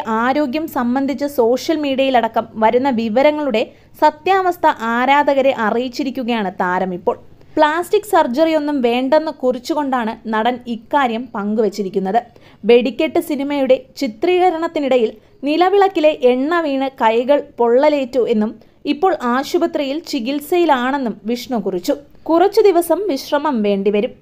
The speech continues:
ഭേദമായി തുടങ്ങിയാൽ ഉടനെ ഷൂട്ടിംഗ് പുനരാരംഭിക്കുമെന്നും താരം അറിയിച്ചു. "പ്ലാസ്റ്റിക് സർജറിയൊന്നും വേണ്ടപ്പ.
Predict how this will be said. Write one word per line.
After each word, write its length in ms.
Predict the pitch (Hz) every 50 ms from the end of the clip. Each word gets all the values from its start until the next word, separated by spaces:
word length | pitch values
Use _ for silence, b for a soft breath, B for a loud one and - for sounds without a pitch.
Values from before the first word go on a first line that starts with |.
| _ -
ഭേദമായി 640 | 202 226 240 240 254 269 269 311 311 294 285 285 285 285
തുടങ്ങിയാൽ 380 | 294 254 254 262 262 269 294 277 -
ഉടനെ 340 | 226 233 247 254 269 277 302
ഷൂട്ടിംഗ് 560 | 294 - 254 233 240 240 240 - 277 285 285 -
പുനരാരംഭിക്കുമെന്നും 1040 | - 240 233 240 254 285 285 294 277 277 262 254 247 214 254 247 233 226 208 202 214 - - -
താരം 380 | 220 196 190 196 214 220 208 185
അറിയിച്ചു. 380 | 180 190 196 202 202 - 254 - - B B B B B B B
"പ്ലാസ്റ്റിക് 560 | - 320 320 339 359 370 - - 415 427 - -
സർജറിയൊന്നും 760 | 381 330 294 262 233 294 311 320 320 294 285 277 277 254 220
വേണ്ടപ്പ. 540 | 202 202 202 208 214 214 220 202 - - 247